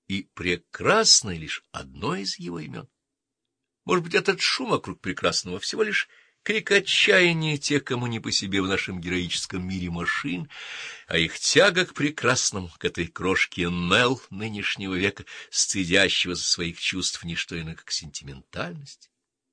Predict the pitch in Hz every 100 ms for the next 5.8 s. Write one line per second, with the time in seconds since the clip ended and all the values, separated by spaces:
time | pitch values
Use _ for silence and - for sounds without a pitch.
0 | _ _ - - 117 - - 98 156 196
1 | 190 170 175 170 147 135 123 87 _ _
2 | _ _ _ _ 90 98 95 123 160 131
3 | - 90 - 90 92 - 98 92 - -
4 | - - 107 101 101 110 104 95 - 95
5 | 92 92 87 87 85 151 139 101